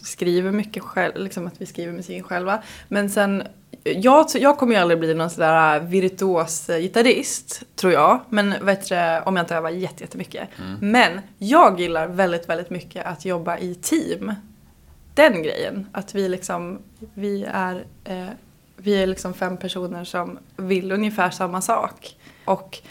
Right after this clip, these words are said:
Speaker 1: vi, eh, jobbar lika mycket i bandet allihop. För annars har jag, jag har ju spelat i många konstellationer där det bara är en eller två som jobbar. Och då s-, liksom sliter man skiten ur sig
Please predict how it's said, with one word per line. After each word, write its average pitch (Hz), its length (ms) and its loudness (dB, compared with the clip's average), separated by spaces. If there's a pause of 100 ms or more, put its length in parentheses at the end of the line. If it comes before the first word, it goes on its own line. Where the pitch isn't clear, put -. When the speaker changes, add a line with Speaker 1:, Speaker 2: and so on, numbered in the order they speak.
(520)
Speaker 1:
vi, 196 640 4
eh, 170 340 -2
jobbar 240 380 6
lika 185 300 4
mycket 165 200 -6
i 190 60 -4
bandet 190 340 2
allihop. 185 540 -2
För - 180 0
annars 226 260 6
har 220 80 2
jag, 185 140 2
jag 202 100 4
har 254 40 6
ju 269 60 4
spelat 175 400 -2
i 170 80 -4
många 175 300 -2
konstellationer 175 600 -2
där 160 120 -2
det 160 80 -4
bara 165 180 -4
är 180 160 0
en 175 160 -2
eller 185 140 -10
två 269 380 2
som 190 160 -8
jobbar. 185 360 -2
Och 190 140 -2
då 247 220 0
s-, - 640 -4
liksom 180 480 -10
sliter 185 300 -6
man 185 100 -6
skiten 220 340 -6
ur 170 100 -4
sig 175 340 -8